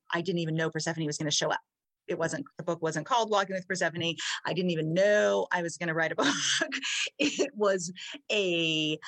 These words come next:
I had described it as I was going to do an experiment. I was gonna do an experiment with rebuilding my soul because rebuild, I called it rebuilding my soul without running away. Because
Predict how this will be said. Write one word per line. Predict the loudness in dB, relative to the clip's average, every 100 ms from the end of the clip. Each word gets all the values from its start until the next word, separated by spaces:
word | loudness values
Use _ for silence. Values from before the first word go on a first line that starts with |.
| -14 -10 -2
I | 0 0 0 -2
had | -2 -2
described | -2 0 0 2
it | 0
as | 2
I | 0
was | -2
going | -2 -2
to | -2 -2
do | 0
an | -2
experiment. | -2 -2 -2 -2 -4 -6 -4
I |
was | -2 -2
gonna | -4
do | -2
an | -2
experiment | -2 -2 0 2 2 2 0 0
with | -4 -2
rebuilding | 0 0 2 2 2 0
my | 0 -2
soul | -2 -2 -2 -4 -6 -8
because | -4 -2 -2 -2 -6 -4
rebuild, | 0 2 2 2 2 -2 _
I | -4 -4 -8
called | -2 0 0
it | -2
rebuilding | -2 -2 0 0 0
my | -2
soul | 0 0 0
without | -2 -4 0 0 0 -2
running | -2 0 -2
away. | -2 -4 -6 -20 _ -16 -10 -8 -6 -4
Because | -2 0 2 4 4 0 -4